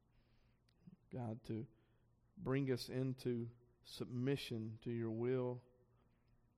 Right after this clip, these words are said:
Lord, to bring us into a greater trust of thee, that we might be serving you as you have called us to do, God, that we might love as you have called us to love, that we may be imitators of our great Savior, Jesus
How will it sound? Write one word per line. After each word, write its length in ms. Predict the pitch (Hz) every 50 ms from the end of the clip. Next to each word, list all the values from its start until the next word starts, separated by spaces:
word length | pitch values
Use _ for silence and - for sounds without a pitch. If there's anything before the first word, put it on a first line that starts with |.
| _ - - - 151
Lord, 160 | 135 113 117
to 60 | -
bring 300 | 113 117 117 120 123 120
us 140 | 117 117 -
into 240 | 120 117 113 - 110
a 40 | 110
greater 380 | 117 117 113 113 110 110 104 - - -
trust 440 | - 127 120 120 113 - - - -
of 80 | 117 110 113
thee, 300 | 113 117 117 117 117 117 117 - - _ _ - - - - _ _ _ _ _ _ - _ _ - 170 156 - -
that 140 | - - -
we 140 | - 117 117
might 360 | 113 113 113 110 110 113 - - - - - -
be 140 | - 117 110
serving 640 | - - - 123 123 127 131 123 127 127 123 120
you 260 | 117 120 117 117 113
as 160 | 110 107 110 117
you 100 | 113 110
have 160 | 107 - -
called 300 | - - 117 113 117 117
us 120 | 113 110 - -
to 60 | -
do, 280 | 117 113 110 107 110 110 110
God, 320 | 107 104 104 104 104 104 107
that 100 | 98 80
we 140 | 110 117
might 260 | 113 117 120 110 110 - - - - - - - - -
love 460 | - 120 123 131 139 139 131 127 120 123
as 180 | 120 120 123
you 100 | 127 123
have 180 | 120 117 117 -
called 260 | - 117 117 123 127
us 140 | 123 120 - -
to 60 | - 113
love, 340 | 110 113 113 110 110 110
that 120 | 113 117 -
we 140 | 110 120 117
may 140 | 117 113
be 240 | 117 117 117 110 113
imitators 640 | 120 127 127 127 - - 123 123 120 117 113 113 120
of 140 | 120 110 110
our 140 | 110 110 110
great 320 | 113 117 113 113 120 113
Savior, 440 | - - 107 110 107 107 107 107 107 110
Jesus 340 | 110 110 107 110 123 107